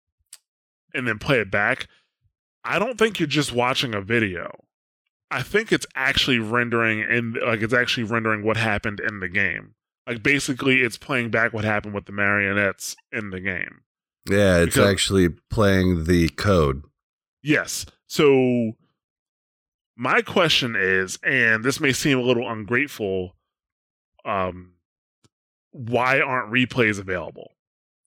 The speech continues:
Speaker 1: now? You know? Like, why aren't
Speaker 2: Complete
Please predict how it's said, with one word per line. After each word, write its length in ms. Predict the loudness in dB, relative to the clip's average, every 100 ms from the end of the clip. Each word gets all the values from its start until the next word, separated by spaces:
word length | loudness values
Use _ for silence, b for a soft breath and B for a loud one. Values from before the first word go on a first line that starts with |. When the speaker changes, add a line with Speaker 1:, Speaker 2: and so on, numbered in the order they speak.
| _ _
Speaker 1:
now? 160 | -10 -8 -10 _ _ _ _ _ _ _ _ _ _ _
You 140 | -2
know? 220 | 0 -2 -4 _ _ _ _ _ _
Like, 220 | -4 0 2
why 140 | 4
aren't 200 | 4
Speaker 2:
Complete 60 | 4